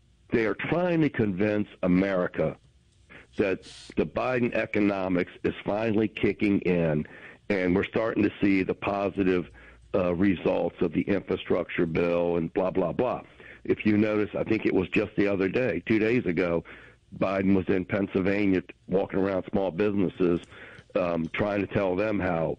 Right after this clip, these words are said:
you know, his plan was, you know, finally starting to hit Main Street and people were seeing the benefit. So we're hearing all this positive news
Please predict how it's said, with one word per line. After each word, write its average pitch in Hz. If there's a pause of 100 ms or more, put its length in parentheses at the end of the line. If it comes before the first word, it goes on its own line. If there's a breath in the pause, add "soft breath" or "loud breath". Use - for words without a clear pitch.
(140)
you 85
know, 82
his 98 (100)
plan 92
was, 82 (380)
you 92
know, 82
finally 95
starting 95
to 87 (240 loud breath)
hit 127
Main 98
Street 92
and -
people 101
were 87
seeing 95
the 80
benefit. 110 (440 loud breath)
So 135
we're 120
hearing 180
all 135
this 113
positive 104
news 101